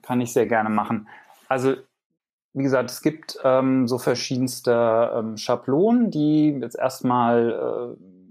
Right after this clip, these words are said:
schon ein bisschen was vorgeben. Also so von den, von den wichtigsten Werten, die man hat, äh, vielleicht fange ich damit mal an. Es gibt, äh, Kompetenzen, also das ist das, wo ich dann ganz klassisch mein, mein, ähm, meine Probe gegen mache, um zu gucken, habe ich jetzt irgendwie das, was ich gerade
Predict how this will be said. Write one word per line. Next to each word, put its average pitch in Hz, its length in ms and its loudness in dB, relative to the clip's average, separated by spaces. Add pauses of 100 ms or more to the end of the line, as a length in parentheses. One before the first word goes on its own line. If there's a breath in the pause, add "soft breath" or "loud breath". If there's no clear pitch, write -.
(120)
schon 123 220 0
ein - 20 4
bisschen 117 240 -2
was - 120 -4
vorgeben. 156 600 2
Also 110 280 -2 (320)
so 117 140 -4
von 113 180 -2
den, 110 260 0
von 110 220 -2
den 113 380 -2
wichtigsten 120 500 -2
Werten, 139 300 2
die 139 100 2
man 123 220 2
hat, 123 260 -4
äh, 113 220 -6
vielleicht 110 340 -8
fange 113 140 -4
ich 107 100 -14
damit 117 320 0
mal 107 140 -2
an. 131 340 0 (460 loud breath)
Es 120 320 -4
gibt, - 400 -4
äh, 110 480 2
Kompetenzen, 175 720 0
also 107 220 -2
das 107 100 0
ist 117 160 -6
das, - 240 -4
wo 113 160 2
ich - 140 -8
dann 107 480 -4 (120)
ganz 113 240 -4
klassisch 110 400 -2
mein, 107 360 -2
mein, 107 400 -4
ähm, 113 760 -10 (680)
meine 127 200 -4
Probe 170 380 0
gegen 156 280 2
mache, 143 360 0
um 123 160 -4
zu - 160 -4
gucken, 135 320 -2
habe 120 140 0
ich 117 80 -8
jetzt 117 160 -2
irgendwie 117 240 -2
das, 113 180 -4
was 117 160 -6
ich - 160 -20
gerade 110 360 -4